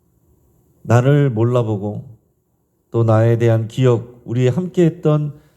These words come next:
그 기억들, 추억들, 그것을 하나씩 다 잊어버려 간다면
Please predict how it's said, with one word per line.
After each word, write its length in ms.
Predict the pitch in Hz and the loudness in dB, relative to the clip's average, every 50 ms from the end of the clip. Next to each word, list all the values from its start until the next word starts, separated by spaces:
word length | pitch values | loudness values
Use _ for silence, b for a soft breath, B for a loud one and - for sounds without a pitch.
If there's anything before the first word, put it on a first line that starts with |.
| b b _ _ _ | b b _ _ _
그 340 | _ 127 123 123 123 120 117 | _ -2 0 0 0 0 -4
기억들, 580 | 117 - 123 117 113 110 110 - 107 98 95 90 | -4 -2 0 2 2 2 0 -2 -4 -4 -4 -6
추억들, 720 | - - - 175 160 143 127 - - 113 101 87 139 - - - _ _ _ _ _ _ _ _ _ _ _ _ _ | -8 -4 0 0 2 0 -2 -4 -6 -6 -4 -4 -6 -8 -12 -16 _ _ _ _ _ _ _ _ _ _ _ _ _
그것을 380 | _ - 160 170 170 175 165 160 | _ 0 0 0 2 2 2 2
하나씩 440 | 165 - 185 180 180 170 - 165 160 | 0 0 -2 -2 0 0 -2 -4 -6
다 180 | - - - 139 | -6 -4 -2 -2
잊어버려 1080 | 127 131 127 120 139 131 131 131 131 131 - _ _ _ - 117 120 123 120 120 120 117 | -2 -2 -2 -2 -2 -2 -2 -2 -4 -8 -12 _ _ _ -2 0 0 2 2 0 0 -2
간다면 680 | - 117 101 101 104 104 98 98 120 127 107 90 80 | -4 -6 -4 -2 -2 -2 -2 -2 -4 -4 -4 -6 -8